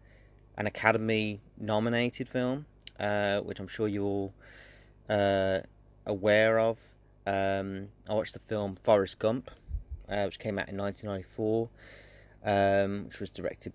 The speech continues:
by, uh, Robert Zemeckis and, uh, written by Eric Roth, and of course stars, uh, Tom Hanks, Robin Wright,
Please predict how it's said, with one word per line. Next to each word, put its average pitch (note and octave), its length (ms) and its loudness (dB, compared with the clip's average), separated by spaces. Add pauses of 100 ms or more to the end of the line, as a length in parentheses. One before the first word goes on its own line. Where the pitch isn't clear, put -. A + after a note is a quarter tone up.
by, G2 440 4
uh, F#2 340 -2
Robert G2+ 260 -2
Zemeckis A2+ 960 -6 (360)
and, F#2+ 640 -4
uh, F#2+ 240 4
written D#2+ 200 -8
by F2+ 260 -2 (580)
Eric F#2+ 260 2
Roth, G2+ 680 0 (120)
and G#2 80 -12
of - 80 -16
course G#2 300 -2
stars, F#2+ 600 2
uh, F2 260 -2 (580)
Tom G#2 280 -4
Hanks, G2+ 760 -6
Robin G2 400 0
Wright, G2 340 4